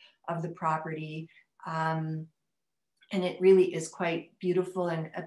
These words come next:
beautiful respite in the summer to just be able to go and sit in the backyard. This is the inside of the studio, and this is my space in the studio. So as I said, I have, at the moment, I have eight other artists who work in the building with me. Um,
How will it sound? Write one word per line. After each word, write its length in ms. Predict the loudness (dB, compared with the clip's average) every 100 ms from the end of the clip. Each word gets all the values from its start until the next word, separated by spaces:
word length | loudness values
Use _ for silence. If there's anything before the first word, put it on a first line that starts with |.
| -4
beautiful 380 | 2 2 2 -2
respite 520 | -2 -4 0 2 2
in 140 | 2 0
the 80 |
summer 380 | -2 -4 -2 -2
to 160 | -4 -6
just 200 | -10 -6
be 100 | -6
able 120 | -4
to 80 | -8
go 200 | -8 -8
and 100 | -8
sit 240 | -12 -12
in 80 | -12
the 60 | -12
backyard. 720 | -12 -14 -12 -10 -10 -12 -16 _ _ _ -20 -20 _ _ 0
This 220 | 2 2
is 120 | 0 0
the 200 | -2 2
inside 420 | 4 4 2 0
of 80 | -2
the 80 |
studio, 480 | -6 -2 0 2 2
and 80 | 2
this 140 | -2
is 120 | -4 -4
my 260 | -2 -2
space 420 | -2 0 2 2
in 100 | 0
the 60 | -2
studio. 420 | 0 0 2 0
So 160 | 0 -2
as 80 | 0
I 60 |
said, 240 | -2 0 0
I 160 | 0
have, 380 | 0 4 4 2 -8 -14
at 100 | -6
the 60 | -2
moment, 280 | 2 4
I 100 | 4
have 360 | 4 2 0 -4 _ _ _ _ _ _ 4
eight 420 | 4 4 -6 -16 _ _ 2
other 400 | 2 4 0 0
artists 520 | 0 0 -2 -8 -10
who 120 | -4
work 260 | -2 -2 -2
in 80 | -4
the 80 | -4
building 480 | -4 -4 -4 -4
with 240 | -4 -6 -4
me. 340 | -2 -2 -4 -10 -20 -20 -20 -20 _ -4
Um, 500 | 0 0 0 -4